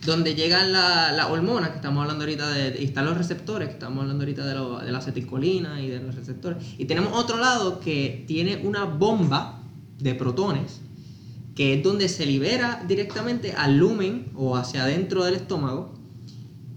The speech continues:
le-, el, los hidrógenos para formar el, el, el ácido, básicamente. Y esa bomba la inhiben los,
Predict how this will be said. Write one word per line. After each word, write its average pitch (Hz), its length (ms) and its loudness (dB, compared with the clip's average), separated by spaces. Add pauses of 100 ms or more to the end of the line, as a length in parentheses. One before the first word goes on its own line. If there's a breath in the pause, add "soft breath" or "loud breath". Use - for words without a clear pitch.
(120)
le-, 139 380 4
el, 127 420 8
los 131 200 2
hidrógenos 165 720 4 (380)
para 131 280 2
formar 135 460 0
el, 139 360 4
el, 127 540 0
el 123 200 0
ácido, 139 400 0
básicamente. 127 720 -6 (600 loud breath)
Y 180 680 8 (840)
esa 269 420 6
bomba 202 800 4 (220)
la 165 280 2
inhiben 214 400 4
los, 147 120 2